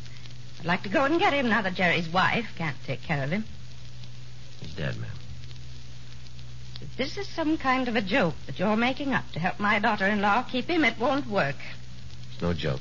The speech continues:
Speaker 2: It's the truth. He died in a hospital in San Diego.
Speaker 1: It's not right. It's not right that he's dead. She did this.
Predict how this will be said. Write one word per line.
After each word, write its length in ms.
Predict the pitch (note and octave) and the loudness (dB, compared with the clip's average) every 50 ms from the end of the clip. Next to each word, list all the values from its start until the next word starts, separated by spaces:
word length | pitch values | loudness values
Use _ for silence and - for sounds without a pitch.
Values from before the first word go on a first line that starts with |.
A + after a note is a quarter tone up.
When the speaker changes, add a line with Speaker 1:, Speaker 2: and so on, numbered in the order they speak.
| - | -4
Speaker 2:
It's 180 | - - - - | -6 -6 -6 -6
the 60 | - | -6
truth. 180 | - C#2+ B1+ B1 - - - - - - - | -4 -4 -4 -4 -6 -6 -6 -6 -6 -6 -6
He 80 | - E2 | -6 -4
died 220 | D2+ D#2 D2+ D2 | -2 -2 -2 0
in 60 | D#2 D#2 | -2 -2
a 40 | |
hospital 420 | D2+ F2+ D#2+ D2 - - D2 C#2 C#2+ | -4 -4 -4 -4 -4 -6 -6 -6 -6
in 80 | C2+ | -6
San 240 | C2 - D2+ D2 C#2+ C#2+ | -6 -6 -6 -6 -6 -6
Diego. 280 | D2 C#2+ C2+ B1+ B1 B1 - - - - - - - - - - - - - - - - - - - - - - - - - - - - - - - - - - - - - - - - - - - - - - - - - - - - - - - - - - - - - - - | -6 -6 -6 -6 -6 -6 -8 -8 -8 -8 -8 -8 -8 -8 -8 -6 -6 -6 -6 -6 -6 -6 -6 -6 -6 -6 -6 -6 -6 -8 -8 -8 -8 -8 -8 -8 -8 -8 -8 -8 -8 -8 -8 -4 -4 -4 -4 -4 -6 -6 -8 -8 -8 -8 -8 -8 -8 -8 -8 -8 -8 -8 -8 -8 -8 -8 -8 -8 -8
Speaker 1:
It's 220 | - - - - - | -8 -6 -6 -4 0
not 300 | F3+ G3 G3 - - - | 2 4 4 2 2 2
right. 300 | A#3 A#3 A#3+ G#3+ G#3 - - - - - - - - - - - - - - - - - - - - - - - - - - - - - - | 0 2 2 0 -2 -4 -6 -6 -6 -6 -8 -8 -8 -8 -8 -8 -8 -8 -8 -8 -8 -8 -8 -6 -8 -8 -8 -8 -8 -8 -8 -8 -8 -2 -2
It's 260 | - C4+ - - G#3+ | -2 -2 -2 -2 -2
not 300 | G#3+ B3+ A#3+ C#4+ C4+ - | 0 2 2 2 0 0
right 260 | E4 C#4 A#3 G#3+ F#3+ F#3 - - | 0 2 2 2 0 -4 -6 -6
that 80 | G3+ C#3+ | -6 -6
he's 140 | D3 E3+ - - | -6 -6 -6 -6
dead. 220 | - E3 F3+ G3+ G3 A#3 - - - - - - - - - - - - - - - - - - - - - - - - - - - - - - - - - | -6 -6 -6 -6 -6 -8 -8 -8 -8 -8 -8 -8 -8 -8 -8 -8 -8 -8 -8 -8 -8 -8 -8 -8 -8 -8 -8 -8 -8 -8 -8 -8 -8 -8 -8 -8 -8 -8 -6
She 100 | - G#3 | -6 -6
did 240 | F3+ B2+ C3+ - - | -6 -6 -6 -8 -8
this. 320 | - - - - - - | -8 -8 -8 -8 -8 -8